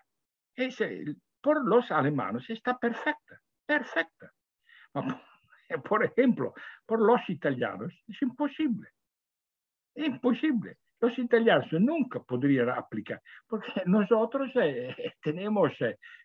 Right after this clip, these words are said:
eh, nuestros vicios que sabemos más o menos, como son los latinoamericanos.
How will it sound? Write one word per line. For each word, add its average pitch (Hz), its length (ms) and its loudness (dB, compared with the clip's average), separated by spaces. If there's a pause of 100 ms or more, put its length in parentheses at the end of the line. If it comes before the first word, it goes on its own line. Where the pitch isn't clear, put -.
eh, 120 400 -2
nuestros 143 480 2
vicios 120 500 -4
que 104 120 -12
sabemos 156 580 -4
más 107 220 -8
o 214 40 -4
menos, 185 220 -4 (180)
como 185 400 2
son 113 120 -6
los 113 140 -4
latinoamericanos. 175 1000 -6